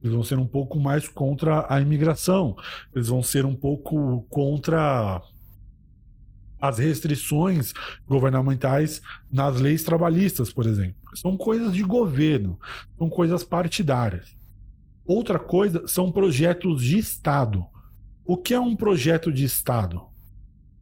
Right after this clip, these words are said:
Projeto de Estado é aquilo que não interessa qual governo está no poder, isso é acima dos governos,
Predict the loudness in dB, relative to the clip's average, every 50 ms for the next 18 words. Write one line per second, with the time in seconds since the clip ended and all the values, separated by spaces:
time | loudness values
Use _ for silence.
0 | -16 -4 -2 0 2 2 2 0 0 0 0 0 0 -2 -2 0 0 0 0 0
1 | -2 -4 -6 -4 -2 0 0 0 -2 -2 0 0 2 0 0 0 -2 -2 -2 -2
2 | -2 0 0 2 2 0 0 0 -2 -2 -2 -4 -2 0 0 2 2 2 2 2
3 | 0 -2 -4 -4 -4 -2 -2 0 0 0 0 0 0 2 2 2 2 2 0 0
4 | 0 0 -2 -2 -2 -4 -4 -4 -2 0 2 2 0 -2 -6 -14 -20 -20 -20 -20
5 | -20 -20 -20 -20 -12 -4 -2 -2 -2 0 0 0 0 0 0 -2 -4 -4 -2 0
6 | 0 0 0 0 -2 -2 -2 -2 0 0 -2 0 0 0 0 0 0 -2 -4 -8
7 | -10 -12